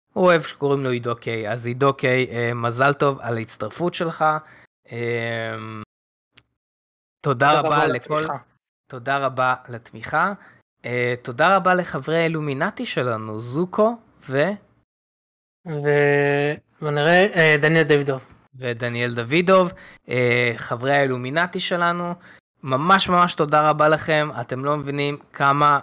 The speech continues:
Speaker 1: התמיכה שלכם עוזרת לנו, אה, בכל הפרויקטים המשוגעים שאנחנו עושים, גם הפרויקט שאנחנו מתכוונים לעשות לקראת ה-, אה, סרט של ספיידרמן.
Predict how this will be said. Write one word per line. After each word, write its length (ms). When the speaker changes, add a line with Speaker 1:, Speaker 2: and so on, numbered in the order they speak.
Speaker 1:
התמיכה 560
שלכם 560
עוזרת 580
לנו, 340
אה, 600
בכל 340
הפרויקטים 600
המשוגעים 760
שאנחנו 440
עושים, 380
גם 180
הפרויקט 420
שאנחנו 340
מתכוונים 520
לעשות 520
לקראת 640
ה-, 200
אה, 380
סרט 360
של 140
ספיידרמן. 800